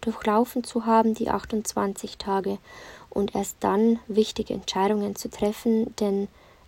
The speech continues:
es kann sich nach einem Monat komplett anders anfühlen, als vielleicht, als diese Möglichkeit in dein Leben gekommen ist.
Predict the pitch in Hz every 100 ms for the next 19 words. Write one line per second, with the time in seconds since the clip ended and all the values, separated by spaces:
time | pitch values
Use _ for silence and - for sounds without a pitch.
0 | - 233 - - 185 190 233 220 208 208
1 | 202 196 196 226 240 - 226 - 233 -
2 | - 226 302 285 - 180 180 180 - 220
3 | 240 262 294 - - - - _ _ -
4 | 190 196 202 - - 220 214 214 233 -
5 | - - - - 226 - 233 226 240 254
6 | - - 233 240 233 233 240 277 214 185
7 | - 190 190 185 185 - -